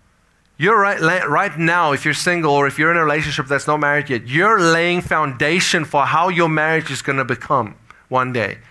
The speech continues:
how your eventual marriage will become one day. And if you don't accept God's pattern, you're gonna have to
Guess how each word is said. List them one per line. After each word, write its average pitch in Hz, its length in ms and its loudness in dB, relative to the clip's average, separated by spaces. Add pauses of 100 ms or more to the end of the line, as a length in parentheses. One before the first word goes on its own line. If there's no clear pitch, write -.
how 139 160 0
your 151 240 2
eventual 147 480 -2
marriage 139 380 -2
will 135 80 -10
become 127 340 -6
one 117 240 -4
day. 107 180 -8 (920)
And 160 120 -2
if 165 100 -2
you 196 80 2
don't 247 160 4
accept 190 360 -2
God's 165 260 0
pattern, 175 580 -2 (320)
you're 156 160 0
gonna 156 180 0
have 139 240 -2
to 120 260 -6